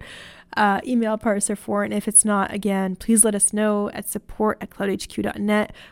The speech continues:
We are so open to receiving any ideas of how you might want to use this so that we can include another one-click solution for you. We are here to make things easy for you. Um, all right, so let me just conclude.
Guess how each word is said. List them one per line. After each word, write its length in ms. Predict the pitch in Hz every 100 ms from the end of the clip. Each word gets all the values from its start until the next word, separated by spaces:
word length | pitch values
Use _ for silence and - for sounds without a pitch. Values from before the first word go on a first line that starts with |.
| _
We 120 | 226
are 120 | 214 202
so 520 | - - - 214 220
open 280 | 208 220 214
to 100 | -
receiving 380 | 208 - 220 220
any 260 | 214 208
ideas 400 | 208 196 208 202
of 100 | 196
how 120 | -
you 160 | 202 220
might 240 | 233 359
want 140 | 359 294
to 80 | 240
use 140 | 214
this 260 | 214 214 - - -
so 160 | - 202
that 80 |
we 80 | 233
can 160 | 233 240
include 420 | 233 - 269 269
another 400 | - 208 214 214
one-click 400 | 202 196 - 208
solution 380 | - 214 - 202
for 140 | -
you. 140 | 208 202
We 260 | 185 208 214
are 60 |
here 560 | 208 - 226 214 202 202 - _ _
to 160 | - 214
make 180 | 185
things 220 | - 214 202
easy 240 | 190 190
for 200 | - -
you. 300 | - - - _ - - _ _ - - - -
Um, 300 | 208 196 214
all 80 | 240
right, 140 | - - - -
so 180 | 220
let 120 | 208 233
me 120 | 262
just 220 | 240 -
conclude. 540 | 214 196 - - -